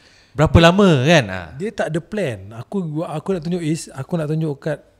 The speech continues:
Speaker 2: semua entertainers, kau kena ada plan. You must have a plan. Sebab a lot of them tak ada plan. Kan, kita dah,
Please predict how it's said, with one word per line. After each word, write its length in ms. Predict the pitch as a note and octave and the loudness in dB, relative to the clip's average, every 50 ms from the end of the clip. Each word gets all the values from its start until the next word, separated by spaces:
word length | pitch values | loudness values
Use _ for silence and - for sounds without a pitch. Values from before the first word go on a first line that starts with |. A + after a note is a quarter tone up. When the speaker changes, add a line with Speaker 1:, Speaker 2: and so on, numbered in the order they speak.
| _ _ _ - | _ _ _ -20
Speaker 2:
semua 360 | - - E3+ D#3+ E3 F3 F3 | -12 -8 -4 -4 -2 -2 -2
entertainers, 560 | D3+ D#3 D#3 D#3+ - D#3+ D3 C3+ C3 C3 - | -2 -2 -4 -2 -2 0 0 0 0 0 -2
kau 180 | - - D#3+ D#3 | -4 -6 -6 -4
kena 240 | - - C#3+ C#3+ C#3 | -4 -4 -4 -4 -4
ada 80 | B2+ B2+ | -4 -6
plan. 340 | - - - A#2+ G2+ F2+ F2 F2 F2+ _ _ _ _ _ _ _ _ _ _ _ _ _ _ _ _ _ _ _ _ _ _ _ _ _ _ | -4 -4 -4 -4 -4 -6 -10 -14 -18 _ _ _ _ _ _ _ _ _ _ _ _ _ _ _ _ _ _ _ _ _ _ _ _ _ _
You 120 | - C3+ B2+ | -10 -6 -4
must 240 | C#3 D#3 E3 D3 - | -4 -4 -4 -4 -6
have 120 | D#3 C#3+ | -6 -6
a 80 | B2 A2+ | -6 -6
plan. 400 | - - A#2+ A2 F#2+ F2+ F2+ F#2 | -6 -6 -6 -6 -6 -8 -12 -16
Sebab 420 | - - C3 C#3 D3+ - - _ | -16 -10 -8 -6 -6 -6 -8 _
a 100 | - D3 | -8 -6
lot 180 | D3 E3 F#3 E3+ | -4 -2 -2 -2
of 60 | F#3+ | -2
them 120 | G3 F#3 F3 | -4 -4 -4
tak 140 | - C#3+ | -6 -6
ada 100 | D3+ D3+ | -6 -8
plan. 340 | C3+ - C3+ A#2 G2+ F#2+ G2 - _ _ _ _ _ _ _ _ _ _ _ _ _ _ _ | -6 -6 -6 -6 -6 -8 -10 -14 _ _ _ _ _ _ _ _ _ _ _ _ _ _ _
Kan, 220 | - - D3 B2 A2 | -10 -8 -8 -6 -8
kita 360 | - - C#3 - G3+ F#3+ F3+ | -8 -10 -8 -4 -2 -2 -2
dah, 180 | D#3 D#3+ D3+ | -2 -2 -4